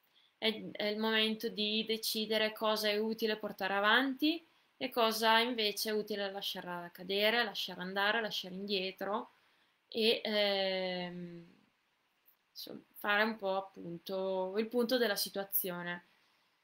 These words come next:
È il momento in cui il corpo perde l'energia esuberante e si chiude in se stesso, sente il bisogno di ristorarsi e di riconcentrarsi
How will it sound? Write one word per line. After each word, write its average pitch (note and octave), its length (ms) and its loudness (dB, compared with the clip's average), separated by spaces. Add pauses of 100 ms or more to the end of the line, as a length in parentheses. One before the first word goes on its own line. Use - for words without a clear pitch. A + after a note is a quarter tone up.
(180)
È B3 100 0
il C4+ 80 8
momento C4+ 420 6
in C#4 120 6
cui B3+ 360 2
il A#3+ 80 0
corpo A3 400 2
perde G#3+ 340 2
l'energia G3+ 760 2
esuberante F#3+ 880 2
e C#4 60 6
si A#3 180 0
chiude F#3+ 180 -4
in F#3 100 -8
se F#3+ 160 -8
stesso, A3 680 -2 (340)
sente C#4+ 360 6
il B3 80 6
bisogno A#3 400 2
di A3 120 0
ristorarsi A3+ 840 2
e A3 80 0
di G#3 260 0
riconcentrarsi G#3+ 1400 -2